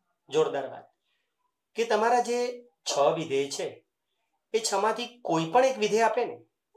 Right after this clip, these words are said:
છમાંથી કોઈ પણ એક વિધેય, તો તમને એનાથી બે બાજુ મળી જાય. કઈ રીતે?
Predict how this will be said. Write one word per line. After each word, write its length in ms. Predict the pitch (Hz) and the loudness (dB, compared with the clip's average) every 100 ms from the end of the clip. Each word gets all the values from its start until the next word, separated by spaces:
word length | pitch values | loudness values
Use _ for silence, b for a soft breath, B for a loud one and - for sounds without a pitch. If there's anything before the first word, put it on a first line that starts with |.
| - | -4
છમાંથી 320 | 143 156 165 | -2 -2 -6
કોઈ 220 | 160 139 | -4 -4
પણ 200 | 131 160 | -2 -2
એક 120 | 156 | -4
વિધેય, 340 | 139 139 143 - _ _ _ _ _ _ _ _ _ _ _ _ b b b b - | -6 -8 -8 -10 _ _ _ _ _ _ _ _ _ _ _ _ b b b b -2
તો 100 | 233 | 2
તમને 280 | 233 240 | 4 4
એનાથી 260 | 226 226 233 | 4 2 0
બે 180 | 190 190 | 2 4
બાજુ 300 | 170 151 147 | 4 2 0
મળી 220 | 131 117 | -4 -8
જાય. 180 | - - _ _ _ _ _ _ _ _ _ _ _ _ - | -16 -20 _ _ _ _ _ _ _ _ _ _ _ _ 0
કઈ 120 | 214 | 2
રીતે? 520 | 220 - 254 - - | 2 -2 -6 -6 -16